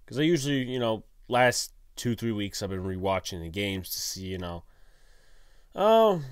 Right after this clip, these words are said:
do I need to rewatch this? You know, am I gonna learn anything, right?" You know, Detroit, I rewatched. Dallas, I rewatched. I didn't rewatch the Commanders game.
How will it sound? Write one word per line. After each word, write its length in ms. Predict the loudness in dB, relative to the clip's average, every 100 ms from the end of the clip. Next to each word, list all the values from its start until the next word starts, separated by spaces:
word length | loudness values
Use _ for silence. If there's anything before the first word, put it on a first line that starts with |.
| -12 -4
do 80 |
I 60 | -2
need 140 | 0
to 40 | -2
rewatch 540 | -2 2 4 2 0
this? 500 | -4 -4 -4 -6 -8 -8
You 100 | -4
know, 260 | -2 -2
am 80 | -2
I 140 | -2 -2
gonna 140 | -2
learn 240 | -2 -2
anything, 280 | -4 -6 -8
right?" 300 | -8 -10 -10 -14
You 80 | -14
know, 260 | -12 -12 -16 -16
Detroit, 640 | -12 -10 -6 -4 -2 -4 -10 -20 -20 -20 -20 -20 -20 -20 _ _ -18 -6
I 120 | -4
rewatched. 800 | -2 0 2 2 -2 -8 -10 -6
Dallas, 440 | 0 2 2 0 -4
I 80 |
rewatched. 500 | -4 -4 -4 -6 -6
I 80 | -6
didn't 200 | -4 -4
rewatch 500 | -4 0 2 2 0
the 80 | -10
Commanders 560 | -10 -6 -6 -6 -8 -8
game. 300 | -8 -10